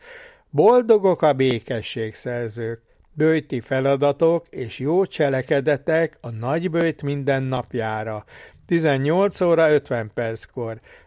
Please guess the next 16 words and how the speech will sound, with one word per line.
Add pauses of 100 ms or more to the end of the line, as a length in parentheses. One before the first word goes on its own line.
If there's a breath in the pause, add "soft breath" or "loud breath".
(100)
Zsolozsma, (120)
esti
dicséret, (140)
tizenkilenc
órakor. (440 loud breath)
Béke
és
jóság, (340 soft breath)
Lukovics
Milán,
Ferences
atya
szentbeszédei, (220)
tizenkilenc
óra
huszonöt